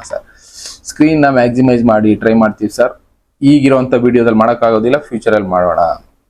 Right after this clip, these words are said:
ಪ್ರಳಯ ಅನ್ನೋದು ಕಲಿಯುಗ ಅಂತ್ಯದಲ್ಲಿ ಮಾತ್ರ, ಉಳಿದ ಮೂರು ಯುಗಾಂತ್ಯಗಳಲ್ಲಿ ಪ್ರಳಯ ಇಲ್ಲ. ಪ್ರಳಯ ಅಂದ್ರೆ ನಾವು ಪೂರ್ತಿ ಪ್ರಪಂಚ ನಾಶ ಆಗುತ್ತೆ ಅಂತ ಯಾವಾಗ್ಲೂ ಹೇಳಿಲ್ಲ. ಅದಕ್ಕೆ ಹೇಳ್ತಾ ಇರೋದು, ವಿಕೋಪಗಳು, ಅತಿಯಾದ ವಿಕೋಪಗಳಾಗಿ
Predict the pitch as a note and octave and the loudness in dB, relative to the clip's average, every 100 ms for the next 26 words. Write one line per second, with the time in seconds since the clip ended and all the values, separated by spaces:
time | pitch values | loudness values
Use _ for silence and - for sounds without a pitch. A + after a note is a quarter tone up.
0 | _ _ _ _ _ _ B2+ B2+ C3+ C3+ | _ _ _ _ _ _ -2 0 0 0
1 | B2+ B2 B2 A#2 B2 B2 A#2+ A#2+ A2+ A#2+ | 0 0 0 2 2 2 0 0 0 0
2 | A2 A2 A#2 B2 C3+ A2 A2+ B2 A#2 A2+ | 0 0 0 0 0 0 0 0 0 0
3 | A2+ G#2+ A2 G#2+ G#2 G2+ A#2+ B2+ F#2+ G2+ | 2 2 0 0 -2 0 0 0 0 2
4 | G2 F#2+ F#2+ F#2+ F2+ - _ _ _ _ | 2 0 0 0 -2 -8 _ _ _ _
5 | _ _ _ _ G2+ G2+ B2 C3 C#3 C3 | _ _ _ _ -2 0 0 0 0 0
6 | C#3 - - _ _ B2 A#2+ D#3 D#3+ D3+ | 0 -2 -14 _ _ -4 0 0 0 -2
7 | D3+ A#2+ B2 D#3+ C#3+ - D3 B2+ B2+ C#3 | -2 -6 -2 -4 -2 -2 0 0 0 -2
8 | C3 B2 B2 G#2+ A2 A#2+ A#2 A2 G#2+ G2+ | -2 -2 -2 0 0 2 2 2 2 2
9 | A#2 A#2 A2 G#2 A2+ A2+ D3 F#3+ G3 D#3 | 0 -2 -2 -2 -2 -2 -2 -2 -2 -2
10 | A#2+ A2 G#2+ F#2 A2+ D#3 D#3 D3 B2+ - | 0 0 0 -2 -4 -2 0 0 -4 -6
11 | C3+ B2 A2 G#2 A2+ G3+ | -6 -2 -2 0 -4 -8